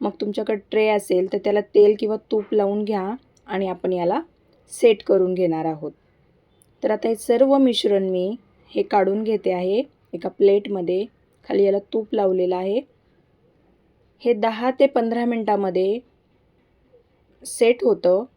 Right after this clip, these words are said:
तर याला तुम्ही हवं असेल तर तुम्ही फ्रीजमध्ये सुद्धा ठेवू शकतात.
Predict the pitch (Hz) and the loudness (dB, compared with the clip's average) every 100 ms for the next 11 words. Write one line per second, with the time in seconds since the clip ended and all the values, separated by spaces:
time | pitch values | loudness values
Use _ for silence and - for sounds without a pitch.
0 | _ _ 220 220 226 233 240 247 - - | _ _ 0 2 2 -2 -4 -4 -8 -8
1 | 226 214 226 214 226 220 208 226 208 - | -2 2 2 0 -2 -2 -4 -6 -6 -2
2 | 226 214 226 220 220 220 202 226 233 190 | -2 -2 -4 -4 -4 -6 -4 -2 0 0
3 | 180 - - - 185 | -2 -6 -8 -8 -8